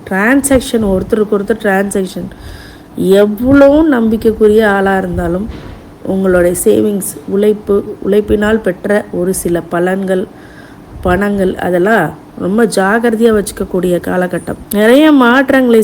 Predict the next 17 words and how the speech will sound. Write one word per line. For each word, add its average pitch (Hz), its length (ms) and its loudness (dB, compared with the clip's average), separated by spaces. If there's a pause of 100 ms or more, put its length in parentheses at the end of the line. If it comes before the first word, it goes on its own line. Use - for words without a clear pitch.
சந்திக்க 196 380 0
போகிறீர்கள். 160 640 -4
மிகப்பெரிய 262 680 2
வெற்றி 226 340 0 (100)
அப்படிங்கிறது 190 540 -2
காத்துக்கிட்டே 180 600 -4
இருக்கிறது. - 300 -10 (720)
மேஷ 269 340 4
ராசிக்கு 233 680 2 (1200)
நிறைய 285 440 6 (680)
பிரச்சனைகளை 240 840 2
உருவாகக்கூடிய 208 720 2
சில 214 340 2 (1120)
விஷயங்கள் 226 560 4
எல்லாம் 196 300 2 (760)
மாற்றக்கூடியதாக 196 920 2
இருக்கும். - 320 -6